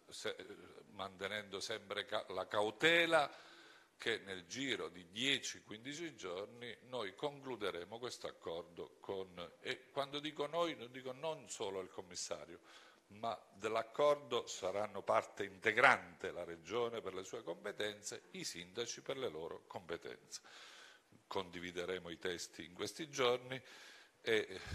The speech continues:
eh, andremo quindi a una conclusione. Qui, i condoni.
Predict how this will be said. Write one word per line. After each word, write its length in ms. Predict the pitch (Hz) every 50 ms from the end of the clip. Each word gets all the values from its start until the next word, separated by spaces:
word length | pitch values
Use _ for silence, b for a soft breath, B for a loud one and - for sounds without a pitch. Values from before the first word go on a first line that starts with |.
| B B
eh, 680 | 87 85 85 82 80 80 78 76 78 80 85 82 82 80
andremo 580 | - 113 117 107 92 85 76 80 90 98 104 98
quindi 400 | 92 92 87 85 90 87 90 90 - -
a 100 | - 95
una 240 | 95 101 98 90
conclusione. 800 | - 98 90 80 80 78 80 78 - - - 73 69 69 69 71 - _ _ B B B B B B B B B B B B B B B B _ _ _ _ _ _ - - _ _ _ _ _ - - _ _ _ -
Qui, 280 | - 120 110 - - -
i 140 | - 170 143
condoni. 680 | 135 156 135 120 117 107 107 101 95 98 98 104 98